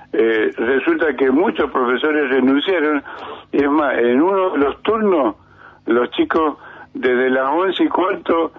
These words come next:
estuvieron hasta las dieciocho sin hacer nada, eh, porque n-, hay mu-,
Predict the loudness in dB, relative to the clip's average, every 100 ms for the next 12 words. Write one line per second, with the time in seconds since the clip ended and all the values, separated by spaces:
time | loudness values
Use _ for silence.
0 | -20 -16 -4 -4 0 2 2 2 2 0
1 | 0 0 2 2 2 0 -2 0 -2 0
2 | 0 0 0 0 0 2 0 0 -2 -4
3 | -12 -20 -20 -20 _ _ -2 -2 0 0
4 | 0 0 0 2 2 0 -2 0 2 4
5 | 2